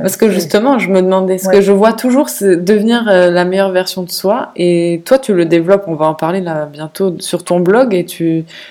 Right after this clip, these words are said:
Speaker 1: je trouve que t'as une façon assez, comme tu dis, holistique de l'amener. Et en
Speaker 2: Mhm.
Speaker 1: fait, avec toi, là, je viens de comprendre que c'est être heureux selon ses termes, en fait.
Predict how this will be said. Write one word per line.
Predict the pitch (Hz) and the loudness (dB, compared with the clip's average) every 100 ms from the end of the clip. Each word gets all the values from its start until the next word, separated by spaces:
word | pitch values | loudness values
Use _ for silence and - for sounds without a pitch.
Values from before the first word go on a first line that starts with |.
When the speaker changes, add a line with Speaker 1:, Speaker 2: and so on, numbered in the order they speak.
| _ _ _ _ _ - | _ _ _ _ _ -12
Speaker 1:
je | - | -10
trouve | - 226 | -4 -6
que | 170 | -2
t'as | 202 | 0
une | 185 180 175 | 2 0 -4
façon | 170 196 196 - 214 | -2 -2 -2 -4 0
assez, | 185 185 - 196 | 0 -2 0 0
comme | 185 175 | 0 -2
tu | 185 | -2
dis, | 180 180 | -2 0
holistique | 185 185 180 - 220 180 | 2 2 0 -4 -4 0
de | 175 | 2
l'amener. | 170 170 240 359 - _ - - - - _ _ | 2 -2 -4 -6 -12 _ -20 -20 -20 -20 _ _
Et | 185 170 | 2 4
en | |
Speaker 2:
Mhm. | - | 2
Speaker 1:
fait, | - 277 - - | 2 2 0 0
avec | 208 226 247 | 2 4 0
toi, | - 277 | 2 2
là, | 247 | 2
je | 196 | -2
viens | 185 | -4
de | |
comprendre | 185 196 - 254 | -4 -6 -4 -8
que | 220 | -6
c'est | 196 - 208 202 _ _ _ _ | -4 0 0 -2 _ _ _ _
être | 202 208 - 220 | 2 2 0 0
heureux | 202 196 254 339 - - _ - | 2 4 2 2 -4 -20 _ -12
selon | - 220 214 240 | -4 0 2 0
ses | 247 - 233 | -2 -2 -2
termes, | 220 202 165 | 2 2 0
en | 151 | -8
fait. | 147 156 151 - - | -10 -10 -10 -14 -20